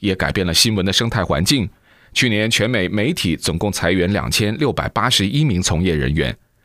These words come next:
洛杉矶时报现在每年亏损三千到四千万美元，因为订户减少，广告也大量的缩水。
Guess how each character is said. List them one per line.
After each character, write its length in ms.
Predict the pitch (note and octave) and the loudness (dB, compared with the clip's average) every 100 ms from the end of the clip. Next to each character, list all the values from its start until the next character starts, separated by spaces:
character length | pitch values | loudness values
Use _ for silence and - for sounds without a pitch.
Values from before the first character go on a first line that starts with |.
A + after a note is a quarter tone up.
| - | -4
洛 140 | A2 | -2
杉 200 | G#2+ G#2+ | 0 0
矶 80 | A2 | 2
时 160 | - G2+ | 2 2
报 200 | A2+ G2+ | 2 2
现 200 | A#2 G2+ | 0 0
在 160 | G#2 | 0
每 200 | F#2 E2 | 0 2
年 200 | E2+ F#2+ | 0 0
亏 200 | A2 C3+ | -2 -2
损 200 | C3+ E2+ | 0 -2
三 280 | - C3 C#3+ | 0 0 0
千 260 | - C3+ C#3 | 0 0 0
到 140 | A#2 | 0
四 200 | - F3 | 0 0
千 220 | - F#2 | 0 0
万 140 | F#2 E2 | 0 0
美 120 | C2 | 0
元， 240 | C#2 A#1+ - _ - | 0 -2 -6 _ -6
因 120 | A#2+ | -2
为 100 | A2+ | 0
订 180 | C3 G#2 | 0 0
户 140 | A#2+ | -2
减 260 | G2 G#2+ D3 | 0 0 0
少， 260 | G2 D#2+ | 0 -2
广 260 | E2 - D#2+ | -2 -2 0
告 240 | G2 E2+ | 0 0
也 160 | F#2 D#2+ | 0 0
大 180 | D#2 G2 | 0 0
量 120 | F2 | 0
的 100 | E2+ | -2
缩 200 | - A#2 | 0 0
水。 300 | - C2+ | 0 -2